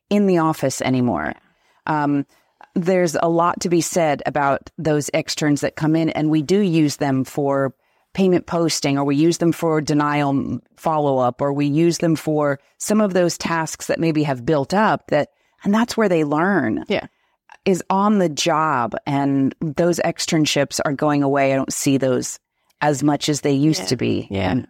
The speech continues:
Speaker 1: that would be helpful in the industry if we brought some of those back.
Speaker 2: Yeah. And I, I think it is, you know, a hurdle to figure out how to make that work. Even it, like, the, with the virtual ones, some of them I don't think are even true virtual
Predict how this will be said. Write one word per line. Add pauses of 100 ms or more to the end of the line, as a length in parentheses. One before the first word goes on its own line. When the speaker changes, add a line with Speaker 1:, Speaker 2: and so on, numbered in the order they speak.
(140)
Speaker 1:
that
would
be
helpful
in
the
industry
if
we
brought
some
of
those
back.
Speaker 2:
Yeah.
And
I,
I
think
it
is,
you
know,
a
hurdle
to
figure
out
how
to
make
that (240)
work.
Even
it,
like,
the,
with
the
virtual
ones,
some
of
them
I
don't
think
are
even
true (380)
virtual